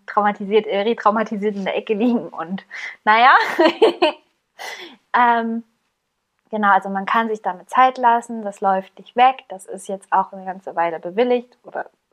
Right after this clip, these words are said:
unab-, äh, un-, unbefristet bewilligt. Weiß gar nicht, wie das ist. Sonja weiß es genauer, dass der Fonds geht jetzt nicht morgen weg. So meine ich das. Und, ähm, genau. Und dann, ähm, gibt's den Antrag jetzt im Internet.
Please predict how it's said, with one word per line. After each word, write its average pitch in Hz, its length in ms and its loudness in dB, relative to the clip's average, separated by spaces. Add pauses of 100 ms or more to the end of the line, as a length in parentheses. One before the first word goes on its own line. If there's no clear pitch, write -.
unab-, 226 400 -4
äh, 175 240 -2
un-, 233 440 -6 (500)
unbefristet 226 1040 -6
bewilligt. 233 460 -6
Weiß 202 200 0
gar 165 140 -2
nicht, 170 200 -16
wie 185 60 -16
das 170 180 -12
ist. - 200 -20 (360)
Sonja 208 300 2
weiß 180 220 -2
es - 120 -20
genauer, 170 400 -4
dass 175 160 -12
der 185 140 -2
Fonds 185 380 2
geht 240 240 -2
jetzt 226 220 2
nicht 269 240 -4
morgen 220 380 4
weg. 185 220 -8 (1500)
So 202 120 -2
meine 165 220 -2
ich - 140 -20
das. 185 160 -2 (480)
Und, 214 600 0
ähm, 185 500 0 (1000)
genau. 220 380 2 (420)
Und 220 260 0
dann, 214 320 0
ähm, 190 360 -4
gibt's - 300 -2
den 208 240 -2
Antrag 180 460 -6
jetzt - 160 -20
im 170 100 -20
Internet. 247 640 0